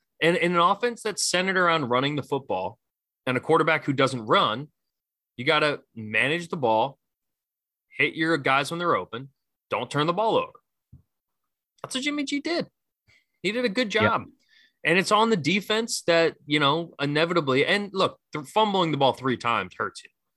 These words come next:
Speaker 1: No question.
Speaker 2: Yeah, no doubt. Um, and it was, it was fun too on the, on the defensive side of the ball for the Niners to watch that matchup between Nick Bosa and Penei Sewell.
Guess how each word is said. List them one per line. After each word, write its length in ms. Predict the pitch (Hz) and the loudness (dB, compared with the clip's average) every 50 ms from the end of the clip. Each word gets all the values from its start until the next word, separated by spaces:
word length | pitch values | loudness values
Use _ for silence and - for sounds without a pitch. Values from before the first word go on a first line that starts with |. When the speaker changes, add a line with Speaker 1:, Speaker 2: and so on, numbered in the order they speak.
| _ _ _ _ _ _ _ _ _ _ _ _ _ _ _ _ _ _ _ _ _ _ _ _ _ _ _ _ | _ _ _ _ _ _ _ _ _ _ _ _ _ _ _ _ _ _ _ _ _ _ _ _ _ _ _ _
Speaker 1:
No 180 | - 127 131 123 | 0 0 0 2
question. 360 | - - 123 107 - - - _ _ _ _ _ _ _ _ _ _ _ _ _ _ | 2 0 -2 -2 -2 -6 -16 _ _ _ _ _ _ _ _ _ _ _ _ _ _
Speaker 2:
Yeah, 200 | - 104 92 82 - | 0 0 0 0 -2
no 60 | 107 104 | -2 0
doubt. 280 | 104 101 95 90 - - - - - _ _ _ _ _ _ _ _ _ _ _ _ _ _ _ | 2 2 2 0 -4 -10 -18 -20 -20 _ _ _ _ _ _ _ _ _ _ _ _ _ _ _
Um, 360 | 139 120 107 101 98 95 92 - _ _ _ _ _ | 2 2 4 2 2 -2 -6 -8 _ _ _ _ _
and 100 | - 147 | 2 4
it 80 | 151 156 | 6 6
was, 180 | 147 143 139 131 - _ - | 4 2 0 -6 -10 _ 4
it 80 | 151 | 6
was 200 | 156 156 135 - | 8 8 8 6
fun 200 | - 190 175 156 | 6 6 6 6
too 200 | 120 - 160 160 | 6 6 6 6
on 120 | 143 131 120 | 8 6 6
the, 60 | 117 | 4
on 260 | 113 110 85 117 110 | 2 2 0 0 -2
the 60 | 107 | -2
defensive 420 | 101 - 117 107 - 117 98 101 - | 0 -2 -2 0 0 -2 -2 -2 -2
side 120 | - 110 | 0 0
of 60 | 101 | 0
the 40 | 95 | 0
ball 160 | 90 98 95 90 | 0 0 -2 -2
for 140 | - 101 | -2 -4
the 60 | 90 87 | -4 -2
Niners 360 | 90 92 92 92 90 85 - | -2 -2 0 -2 -2 -4 -6
to 100 | - - | -8 -8
watch 260 | 87 90 90 85 - | -4 -4 -4 -4 -2
that 180 | - 98 87 85 | -2 -2 -2 -2
matchup 420 | 90 92 85 - - - 85 - | -2 -4 -6 -4 -4 -6 -6 -6
between 460 | - 90 - - - 98 90 87 85 87 | -8 -14 -12 -8 -6 -4 -4 -4 -4 -4
Nick 180 | 90 90 - | -4 -6 -6
Bosa 340 | - 92 87 85 - - 98 | -4 -4 -4 -4 -4 -4 -6
and 120 | 87 82 | -6 -4
Penei 260 | 82 - 98 90 85 - | -2 -2 -2 -2 -4 -6
Sewell. 420 | - - 98 92 87 82 - _ | -6 -6 -4 -4 -6 -6 -10 _